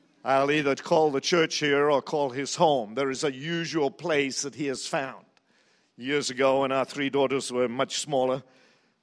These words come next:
uh, we now have eight grandchildren, and oldest one is in his twenties, so well in the twenties. But when our kids were much smaller, we took them to the San Diego Zoo.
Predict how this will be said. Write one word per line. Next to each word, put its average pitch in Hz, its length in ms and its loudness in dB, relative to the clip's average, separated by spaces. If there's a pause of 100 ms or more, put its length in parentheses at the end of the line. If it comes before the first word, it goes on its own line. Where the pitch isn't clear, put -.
(120)
uh, 113 120 -10
we 113 100 -6
now 123 200 -2
have 120 160 -4
eight 123 160 0
grandchildren, 123 680 -4
and 104 220 -10 (220)
oldest 120 340 -2
one 123 160 -2
is 110 160 -6
in 120 120 -4
his 113 200 -8
twenties, 120 400 -4
so 110 460 -4
well 120 260 -2
in 120 100 -4
the 101 80 -6
twenties. 113 500 -6 (500)
But 131 100 0
when 151 100 2
our 139 140 4
kids 139 300 -2
were 143 120 -2
much 143 220 -4
smaller, 143 320 0
we 135 140 -2
took 147 180 -6
them 143 200 -6
to 143 140 -6
the 123 100 -6
San 147 280 -2
Diego 135 420 0
Zoo. 117 340 -2